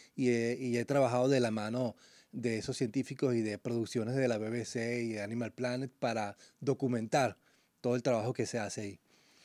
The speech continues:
Y bueno, una cosa llevó a la otra y terminé siendo protagonista de este documental de Disney Plus que se llama Explore the Last Tepuy,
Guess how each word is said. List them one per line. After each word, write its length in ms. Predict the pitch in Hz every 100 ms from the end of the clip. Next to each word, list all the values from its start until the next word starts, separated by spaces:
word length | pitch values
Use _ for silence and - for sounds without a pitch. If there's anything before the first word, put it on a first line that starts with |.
| - - -
Y 400 | - 131 131 131
bueno, 340 | 127 147 170 180 _ _ _ _ _ _ _
una 240 | - 143 151
cosa 260 | 170 143
llevó 220 | 175 156 139
a 40 |
la 100 | 160
otra 280 | 156 156 170
y 60 |
terminé 580 | 143 143 135 127 131 139
siendo 300 | 139 156 156
protagonista 640 | 165 147 131 123 131 131 151
de 120 | 139
este 180 | 135 151
documental 520 | 143 131 120 120 123
de 120 | 139
Disney 240 | 135 135
Plus 220 | 123 139 151
que 80 |
se 140 | 139 117
llama 340 | 113 123 127 127
Explore 560 | 113 - 123 131 131
the 220 | 113 113
Last 280 | 110 113 -
Tepuy, 400 | 135 - 151 170